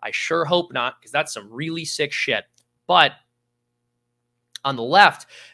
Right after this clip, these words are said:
they are very proud of this belief. They call it protecting trans kids, and they will berate you for not celebrating it, for not calling it holy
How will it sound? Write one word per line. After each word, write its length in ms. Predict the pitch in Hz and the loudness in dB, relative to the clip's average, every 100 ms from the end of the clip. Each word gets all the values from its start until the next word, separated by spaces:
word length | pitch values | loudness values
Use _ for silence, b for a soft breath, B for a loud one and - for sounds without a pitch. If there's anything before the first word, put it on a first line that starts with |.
| - | 0
they 140 | 190 | 4
are 100 | 190 | 4
very 300 | 147 160 127 | 2 -2 -2
proud 640 | - - 190 185 202 147 120 | -8 -2 2 6 6 4 0
of 180 | 120 | -8
this 180 | 117 104 | -8 -8
belief. 320 | - 104 87 | -8 -10 -6
They 120 | - 147 | -4 -2
call 260 | 170 147 | 2 2
it 120 | 131 | 2
protecting 540 | - 123 - 175 - 123 | -8 -14 -4 -4 -4 -12
trans 440 | - 170 190 190 | -6 -2 -2 -4
kids, 260 | - 110 107 B B - | -8 -10 -10 B B -8
and 180 | 160 156 | -4 0
they 140 | 196 | 0
will 260 | 170 208 196 | 2 2 2
berate 800 | 139 180 147 135 214 302 302 160 | 2 0 0 0 2 2 0 -6
you 560 | 127 135 110 165 208 _ _ _ _ | -10 -6 -4 -4 -6 _ _ _ _
for 160 | - 190 | -4 0
not 280 | 196 185 - | 0 -2 -4
celebrating 760 | - 226 269 262 160 151 131 127 | 0 2 4 2 0 -2 -4 -8
it, 180 | - | -10
for 180 | - 185 | -4 -2
not 260 | 208 208 - | 0 -2 -4
calling 420 | - 233 240 196 | 2 4 4 2
it 140 | 175 - _ | 0 -4 _
holy 840 | - - 359 392 339 190 139 95 | -18 8 12 12 12 6 -4 -10